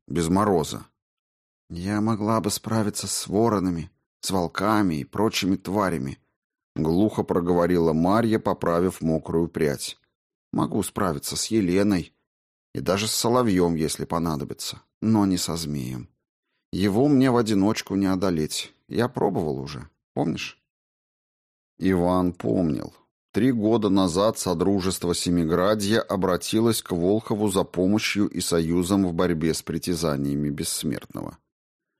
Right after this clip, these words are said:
Они прибыли на глубокие озёра,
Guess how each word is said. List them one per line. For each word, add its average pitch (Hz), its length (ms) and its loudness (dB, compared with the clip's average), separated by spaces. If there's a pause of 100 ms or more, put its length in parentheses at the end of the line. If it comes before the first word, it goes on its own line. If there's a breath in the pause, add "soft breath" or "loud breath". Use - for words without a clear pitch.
(220)
Они 113 280 4
прибыли 131 460 4
на 113 140 4
глубокие 98 680 2
озёра, 98 560 -2